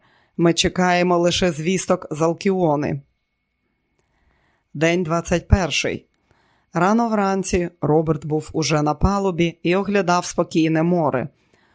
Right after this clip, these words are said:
До нього підійшов капітан Сімпсон. «Доброго ранку.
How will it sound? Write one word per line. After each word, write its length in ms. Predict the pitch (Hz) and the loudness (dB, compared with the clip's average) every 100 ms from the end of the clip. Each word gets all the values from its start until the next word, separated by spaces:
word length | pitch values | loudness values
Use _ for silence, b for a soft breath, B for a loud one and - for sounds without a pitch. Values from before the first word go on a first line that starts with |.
| _ _ _ | _ _ _
До 140 | 165 165 | 0 2
нього 300 | 160 170 175 | 4 0 0
підійшов 540 | 165 165 160 180 160 | 2 0 0 0 0
капітан 500 | 160 160 165 170 165 | -2 -2 -2 0 -2
Сімпсон. 640 | - 185 147 139 - 120 139 _ _ _ _ _ | -2 0 0 -4 -6 -6 -8 _ _ _ _ _
«Доброго 460 | 214 233 220 220 220 | -2 0 0 0 2
ранку. 540 | 160 131 139 123 143 | 2 0 -2 -4 -6